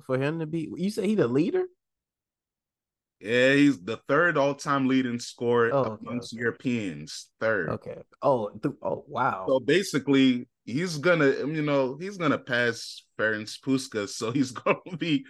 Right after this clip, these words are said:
Speaker 2: the second highest scoring European ever. And yeah, shout out to my boy, uh, Elvis. He said,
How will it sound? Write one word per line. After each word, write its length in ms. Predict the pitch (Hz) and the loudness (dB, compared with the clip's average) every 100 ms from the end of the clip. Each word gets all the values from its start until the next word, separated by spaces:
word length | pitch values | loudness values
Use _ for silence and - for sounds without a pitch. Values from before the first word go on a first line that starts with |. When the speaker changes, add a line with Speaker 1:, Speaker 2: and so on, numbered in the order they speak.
| - - - - | -20 -20 -20 -6
Speaker 2:
the 160 | 123 120 | -2 -2
second 540 | - - - - 170 | -2 -2 -2 0 0
highest 400 | 156 160 156 147 | 2 2 0 -2
scoring 440 | - 135 135 131 127 | -4 0 2 2 2
European 580 | 123 120 120 127 120 | 0 -2 -4 -4 -2
ever. 260 | 113 110 92 82 | -2 -2 -4 -6
And 340 | 87 98 82 87 _ _ _ _ - | -6 -6 -8 -14 _ _ _ _ -10
yeah, 440 | 101 123 135 135 | -2 2 2 0
shout 320 | 131 143 143 | -2 0 2
out 160 | 139 135 | 2 0
to 140 | 147 | -2
my 160 | 135 123 | -2 -2
boy, 500 | 110 135 135 131 131 - _ _ | -2 0 2 2 0 -4 _ _
uh, 280 | 104 110 107 - | -6 -6 -6 -2
Elvis. 500 | 123 131 107 98 - | 2 2 0 -6 -2
He 140 | 135 | 0
said, 600 | 131 135 123 117 113 90 | 0 4 6 6 4 0